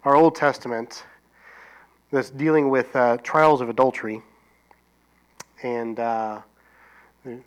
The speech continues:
they grind up some weird bitter, like, like, metal or something, and the accused is supposed to drink it.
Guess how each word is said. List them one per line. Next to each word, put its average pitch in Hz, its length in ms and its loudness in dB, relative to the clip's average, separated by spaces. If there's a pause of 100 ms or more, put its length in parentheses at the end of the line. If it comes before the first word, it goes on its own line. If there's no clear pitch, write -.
they 120 100 -8
grind 135 420 0
up 135 140 0
some 127 220 -10
weird 131 300 -2 (340)
bitter, 127 440 -4
like, 113 180 -14
like, 107 160 -16 (1000)
metal 123 320 2
or 113 200 -2
something, 113 560 -10
and 110 880 -12
the 113 180 -8
accused 127 440 -8
is 113 80 -12
supposed - 240 -8
to 120 60 -14
drink 135 320 -2
it. - 220 -16